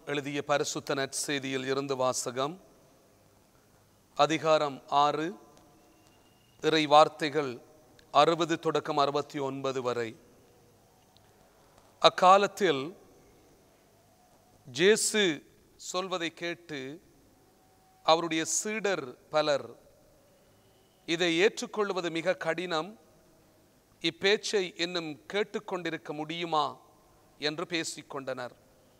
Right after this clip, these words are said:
இது பற்றி தம் சீடர் முணுமுணுப்பதை இயேசு உணர்ந்து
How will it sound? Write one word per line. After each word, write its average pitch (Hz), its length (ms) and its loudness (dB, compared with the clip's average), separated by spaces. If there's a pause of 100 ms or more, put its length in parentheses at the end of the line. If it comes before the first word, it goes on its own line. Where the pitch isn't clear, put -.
(1000)
இது 190 240 0
பற்றி 220 380 -4
தம் 190 200 -2
சீடர் 202 640 -4 (220)
முணுமுணுப்பதை 202 840 -4
இயேசு 160 380 -6
உணர்ந்து 160 720 -4